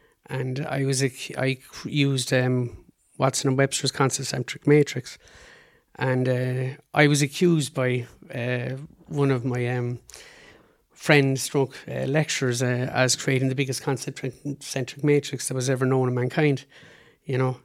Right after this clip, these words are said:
I, um, I ha-, I have no doubt I have reams of, of, of information, you know, that I can, can use for future research.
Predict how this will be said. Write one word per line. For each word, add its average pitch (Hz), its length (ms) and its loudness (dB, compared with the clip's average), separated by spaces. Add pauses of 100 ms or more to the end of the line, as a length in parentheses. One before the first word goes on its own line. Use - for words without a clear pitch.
(140)
I, 135 180 2
um, 131 400 -2
I 131 140 2
ha-, 135 160 2
I 127 60 -2
have 127 140 0
no 135 160 4
doubt 135 200 0
I 127 120 -2
have 123 140 -2
reams 131 560 -2
of, 117 420 -12
of, 120 340 -10 (420)
of 127 160 -12
information, 131 640 -6 (520)
you 127 100 -6
know, 123 260 -4
that 127 140 -6
I 123 60 -4
can, - 200 -16
can - 260 -8
use 127 160 -6
for - 140 -14
future 131 300 -8
research. 131 500 -4